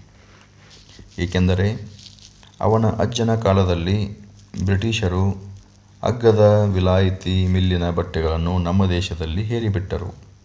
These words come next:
ಅವೇನೋ ನಿಜಕ್ಕೂ ನಿಕೃಷ್ಟ ವಸ್ತುಗಳು. ಒಂದು ವರ್ಷದೊಳಗೆ ಕಳೇಬರಗಳಾಗಿ ಹರಕು ಚಿಂದಿಯಾಗುತ್ತಿದ್ದವು.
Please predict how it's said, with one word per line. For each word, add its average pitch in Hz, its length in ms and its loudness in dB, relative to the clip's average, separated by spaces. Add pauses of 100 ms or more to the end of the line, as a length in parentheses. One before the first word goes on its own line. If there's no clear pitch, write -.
(540)
ಅವೇನೋ 104 400 2
ನಿಜಕ್ಕೂ 95 560 0 (240)
ನಿಕೃಷ್ಟ 95 540 -4
ವಸ್ತುಗಳು. 92 640 0 (920)
ಒಂದು 104 280 2
ವರ್ಷದೊಳಗೆ 90 680 0 (960)
ಕಳೇಬರಗಳಾಗಿ 90 880 2
ಹರಕು 95 440 -2 (720)
ಚಿಂದಿಯಾಗುತ್ತಿದ್ದವು. 87 1000 -2